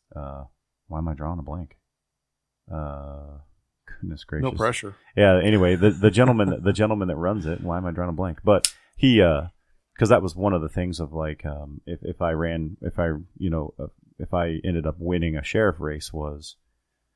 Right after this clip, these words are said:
Speaker 1: you know, I would love to see programs like that. Not necessarily the sense, like, you gotta, but things like that, the availability, the mental health services, the kind of, like, we're, we're, we're investing in people, and they may not work, but if it works out of one of, you know,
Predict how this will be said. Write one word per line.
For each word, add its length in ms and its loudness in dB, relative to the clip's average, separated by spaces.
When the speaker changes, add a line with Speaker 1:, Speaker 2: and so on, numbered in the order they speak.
Speaker 1:
you 80 -4
know, 60 -2
I 40 -2
would 100 -2
love 300 0
to 100 -8
see 520 -6
programs 460 2
like 180 -8
that. 180 -6
Not 180 2
necessarily 600 -2
the 100 -8
sense, 280 -6
like, 220 -8
you 100 -2
gotta, 480 -2
but 200 -2
things 340 2
like 220 0
that, 240 2
the 200 -4
availability, 640 -4
the 100 -6
mental 300 -6
health 260 -4
services, 500 -6
the 120 -10
kind 180 -8
of, 120 -12
like, 160 -10
we're, 180 -4
we're, 260 -6
we're 200 -4
investing 520 -4
in 80 -6
people, 400 -6
and 340 -6
they 140 -2
may 180 -4
not 180 -4
work, 300 -2
but 140 2
if 100 -6
it 80 -4
works 340 -4
out 120 -2
of 100 -4
one 220 -2
of, 120 -4
you 160 -4
know, 200 -4